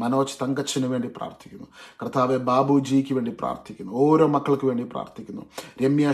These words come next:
ഷിബു, കർത്താവ്, ഒരുപാട് തകർച്ചകളിലൂടെ കടന്നു പോകുന്ന ആ മകളെ സമർപ്പിച്ച് പ്രാർത്ഥിക്കുന്നു. വനജ വർഗീസിന് വേണ്ടി പ്രാർത്ഥിക്കുന്നു. ഷൈൻ സുഗതന് വേണ്ടി പ്രാർത്ഥിക്കുന്നു.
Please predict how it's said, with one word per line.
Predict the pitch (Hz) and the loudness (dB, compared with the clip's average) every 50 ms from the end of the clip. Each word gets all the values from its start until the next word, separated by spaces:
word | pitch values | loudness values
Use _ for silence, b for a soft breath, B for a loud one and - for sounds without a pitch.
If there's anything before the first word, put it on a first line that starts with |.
| 131 - | 0 0
ഷിബു, | - 139 139 135 131 131 | 0 2 2 2 2 0
കർത്താവ്, | - - 143 135 131 131 | -2 0 2 2 4 4
ഒരുപാട് | 131 135 139 139 139 147 151 143 | 4 4 6 6 6 6 4 2
തകർച്ചകളിലൂടെ | 139 131 143 139 - - 135 135 135 135 135 135 127 | 0 -2 -2 -2 -2 -2 0 2 2 2 2 2 0
കടന്നു | 131 131 131 127 | 0 -2 -2 -2
പോകുന്ന | 123 123 123 | -2 -2 -2
ആ | 120 120 | -2 -2
മകളെ | 120 131 127 123 - | -2 -2 -4 -4 -4
സമർപ്പിച്ച് | 120 117 107 - 110 - - - - | -6 -8 -8 -8 -12 -12 -12 -10 -10
പ്രാർത്ഥിക്കുന്നു. | - - - - - - - - - - B B B B B B B - | -10 -10 -10 -12 -16 -16 -16 -18 -18 -20 B B B B B B B -2
വനജ | 123 131 139 143 143 135 139 151 147 147 143 | 0 2 2 2 2 2 2 4 4 4 4
വർഗീസിന് | 143 143 139 139 139 156 147 - 147 143 139 | 2 2 2 2 2 2 2 2 2 2 2
വേണ്ടി | 139 123 123 123 - | 2 2 0 -2 -4
പ്രാർത്ഥിക്കുന്നു. | - 131 - - - - - 113 110 107 - | -6 -6 -6 -8 -12 -12 -12 -10 -8 -6 -2
ഷൈൻ | - 135 135 143 143 151 - - | 0 2 2 2 0 0 -2 -2
സുഗതന് | 147 143 143 156 151 156 156 147 143 | 0 0 2 2 2 4 4 4 2
വേണ്ടി | 135 123 131 - - | 2 0 -2 -4 -6
പ്രാർത്ഥിക്കുന്നു. | - - - - - - - - - | -8 -10 -10 -12 -16 -16 -14 -16 -16